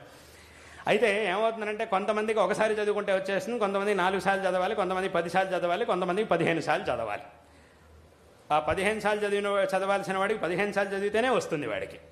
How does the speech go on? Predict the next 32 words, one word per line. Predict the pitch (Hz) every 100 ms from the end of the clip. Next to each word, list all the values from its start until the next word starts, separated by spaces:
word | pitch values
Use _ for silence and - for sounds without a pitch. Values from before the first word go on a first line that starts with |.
| - - -
ఒకసారి | 147 160 208 208
చదివితే | 202 196 208
వాడికి | 185 175
రాదు, | 151 156 151 -
పది | 175
సార్లు | 185 196
చదివినా | 190 190 185
కూడా | 185
రాదు, | 151 139
పదిహేను | 147 160 160
సార్లు | 160 156
చదివితేనే | 151 160 208
వాడికి | 202 143 139
వస్తుంది. | 120 131 101 - - - -
ఎందుకంటే | 170 226 240 247 220 220 240 240 - 180
వాడి | 208 247
సామర్థ్యం | 208 240 262 - 233
అది, | 196 165 - - - 135
ఈ |
సామర్థ్యం | 135 131 180 208 208 202 196 196
అనేది | 196 214
ఒక్కొక్కరికి | 208 202 190 196 196
ఒక్కో | 185 190
రకంగా | 180 180 185
ఉంటుంది. | 165 151 147 98 - - - - - - - -
కాబట్టి | 185 220 226 180 208 202 117
ఎవరైనా | 131 190 214 214
కూడా | 202 214 180 190 190
వాళ్ళకు | 165 180 160
వచ్చేంత | 156 202 214 214
వరకు | 208 220 262
తప్పకుండా | 247 202 208 208